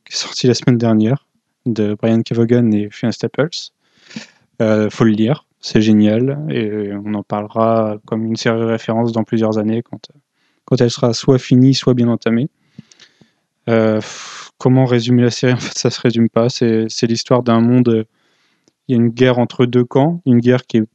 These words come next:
pas, qui s'est déclarée sur un monde et qui s'est étendue à son univers. Et c'est une histoire d'amour et de fuite entre, euh, entre un couple, euh,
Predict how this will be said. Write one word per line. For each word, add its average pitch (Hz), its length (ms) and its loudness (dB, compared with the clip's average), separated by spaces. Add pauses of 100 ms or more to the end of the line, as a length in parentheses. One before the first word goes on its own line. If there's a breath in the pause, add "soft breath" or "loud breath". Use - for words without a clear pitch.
(120)
pas, - 100 -2 (1080)
qui - 140 -4
s'est 120 340 2 (760)
déclarée 135 440 2
sur 127 240 0
un 123 80 4
monde 135 220 4
et 113 60 2
qui - 100 -14
s'est 110 200 2
étendue 113 320 0
à 107 60 2
son 107 160 -4
univers. 110 440 -2 (960 loud breath)
Et 113 100 4
c'est 113 220 4
une 110 260 4
histoire 113 400 0
d'amour 113 520 0
et 101 200 -2
de 104 120 -6
fuite - 360 -6
entre, 104 260 -2
euh, 104 340 0 (380)
entre - 240 -6
un 110 60 2
couple, 117 380 -4
euh, 101 160 0